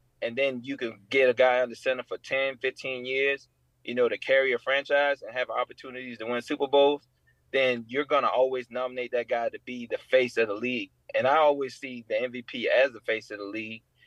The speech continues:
and most of us do because the guy that actually wins it usually is a playoff quarterback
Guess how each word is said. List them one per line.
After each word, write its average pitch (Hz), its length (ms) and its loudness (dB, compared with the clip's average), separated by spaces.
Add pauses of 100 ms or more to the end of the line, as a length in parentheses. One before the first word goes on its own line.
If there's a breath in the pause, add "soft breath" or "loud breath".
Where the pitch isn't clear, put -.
(100)
and 120 120 2
most 143 220 6
of 123 100 2
us 123 160 4
do 135 240 -2
because 120 320 -8
the 110 100 -10
guy 123 220 4
that 110 160 6
actually 120 320 -2
wins 123 280 -2
it 110 140 -10
usually 117 380 -6
is 107 80 -6
a 104 100 2 (340)
playoff 123 380 6
quarterback 117 640 2